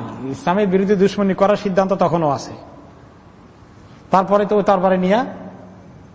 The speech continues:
আসলেন যে উনি কোথায় আছেন, ওনাকে হত্যা করবেন নাঙ্গা তরবারি নিয়ে। ওনার বোন আর বোনের জামাই পথে দেখা সাক্ষাৎ হয়ে কিভাবে ঘটনা হলো, এরপরে তিনি ইসলাম কবুল করলেন। যাই হোক, কিন্তু বললেন যে এই জিনিসটা আমার ভিতরে already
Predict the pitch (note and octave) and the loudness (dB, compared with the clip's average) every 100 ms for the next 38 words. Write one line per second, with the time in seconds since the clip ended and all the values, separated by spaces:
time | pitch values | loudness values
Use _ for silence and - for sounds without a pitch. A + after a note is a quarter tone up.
0 | - - - D#3+ - F3+ G3 A#3 - - | -20 -20 -2 -2 2 0 0 -2 -10 -18
1 | - - - - - - D3 E3+ C#3+ D3+ | -20 -20 -20 -20 -20 -2 2 2 2 -6
2 | C#3+ D#3 F3+ F#3 F#3 E3+ F3+ E3 F3+ F3 | -8 -4 0 2 2 2 2 2 0 0
3 | F3 E3 F#3+ F#3+ F3+ F3+ F3 F3 E3+ F3 | 0 0 0 -2 0 -2 0 0 0 0
4 | E3 E3 D#3 D#3+ D#3 D3+ - - - - | 0 0 -2 -4 -6 -8 -16 -20 -20 -6
5 | E3 E3 D#3+ E3+ E3+ E3+ D#3 E3+ E3+ D#3 | 0 0 2 0 2 0 0 -2 0 0
6 | D#3 D3+ D3 - - - - - - - | 0 -2 -6 -12 -20 -20 -20 -20 -20 -20
7 | - C#3 F3 D3+ E3 D#3 - - - D3+ | -20 -8 -4 -2 -2 -4 -10 -20 -10 -2
8 | E3 D#3 D#3 E3 D#3 D3+ D#3 E3+ D#3+ D#3+ | -2 0 -2 -2 -2 0 0 0 2 2
9 | D3+ D#3+ D3 D3+ D#3+ D3 D#3+ D#3 D3 - | -2 -6 -4 -4 -2 0 0 0 -4 -12
10 | - - E3 E3 E3 D#3 D#3 D#3 - D#3 | -18 -12 -4 -2 0 0 -2 -4 -4 -6
11 | D3+ D#3 D3+ D#3 D3+ D3+ E3 C#3 C#3+ - | -2 -2 -2 -2 -2 0 0 0 -4 -6
12 | - - - - D#3+ F3 E3+ G3 A3 G#3 | -16 -20 -20 -6 -2 0 2 2 2 0
13 | G#3 G3+ G3+ F#3+ B3 B3 C#4 G#3+ A3 A3 | 2 2 2 2 2 2 0 2 2 0
14 | A3 A#3 G3+ G#3+ A3+ | 2 4 4 2 0